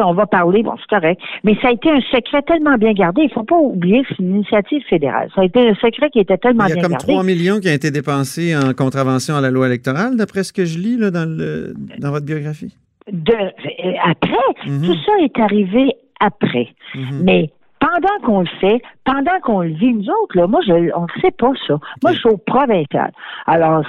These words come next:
Speaker 1: ce qui est arrivé, c'est que ça a été gardé vraiment, vraiment très secret. Alors, ce qui est arrivé, et ça, la caméra le montre très bien, c'est que ça a été une surprise pour nous incroyable. Il y a une chose que je peux dire, par exemple, vingt-cinq ans après, là, hein,
Speaker 2: Oui.
Speaker 1: là, euh,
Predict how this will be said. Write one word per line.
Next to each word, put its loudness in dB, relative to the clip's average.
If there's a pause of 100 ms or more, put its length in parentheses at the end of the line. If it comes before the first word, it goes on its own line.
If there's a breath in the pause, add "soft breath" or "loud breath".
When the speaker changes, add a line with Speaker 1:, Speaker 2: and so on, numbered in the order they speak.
Speaker 1:
ce -16
qui 2
est 2
arrivé, 2
c'est 0
que 2
ça 2
a 4
été 2
gardé 2 (440)
vraiment, 2 (140)
vraiment 2 (140)
très 0 (260)
secret. -2 (380 loud breath)
Alors, 2
ce -10
qui -2
est -2
arrivé, 2 (200 loud breath)
et 4 (220)
ça, 4
la 2
caméra 2
le 2
montre 0
très 2
bien, 2 (400 loud breath)
c'est 2
que -4
ça 2
a 4
été 0
une 4
surprise 0 (140)
pour 0
nous 2
incroyable. 0 (220 loud breath)
Il 2
y 6
a 4
une 0
chose 0
que 0
je -4
peux -2
dire, 0
par -2
exemple, -4
vingt-cinq 0
ans -2
après, -8
là, -18 (180)
hein, 0
Speaker 2:
Oui. -2 (480 loud breath)
Speaker 1:
là, 2
euh, -10